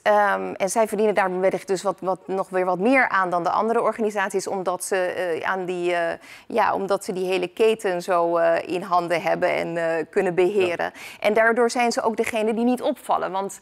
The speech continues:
Speaker 1: ze laten het vuile werk ter plekke doen door de lokale criminelen en blijven zo buiten beeld.
Speaker 2: Ja. Ze, ze, ze zorgen ervoor, de bazen zorgen ervoor dat ze buiten beeld blijven.
Speaker 1: Ja.
Speaker 2: Ehm, Nederland. Af en toe hebben we van die aanhoudingen hier.
Speaker 1: Ja.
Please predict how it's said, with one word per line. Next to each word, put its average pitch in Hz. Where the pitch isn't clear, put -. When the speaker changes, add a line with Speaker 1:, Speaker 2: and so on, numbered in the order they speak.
Speaker 1:
ze -
laten 226
het 208
vuile 247
werk 185
ter 185
plekke 185
doen 160
door 170
de 170
lokale 160
criminelen 196
en 175
blijven 180
zo 175
buiten 165
beeld. 165
Speaker 2:
Ja. 113
Ze, -
ze, 117
ze 123
zorgen 120
ervoor, 113
de 113
bazen 117
zorgen 117
ervoor 110
dat 107
ze 113
buiten 110
beeld 107
blijven. 101
Speaker 1:
Ja. 104
Speaker 2:
Ehm, 180
Nederland. 131
Af 190
en 202
toe 185
hebben 165
we 160
van 160
die 151
aanhoudingen 110
hier. 98
Speaker 1:
Ja. 190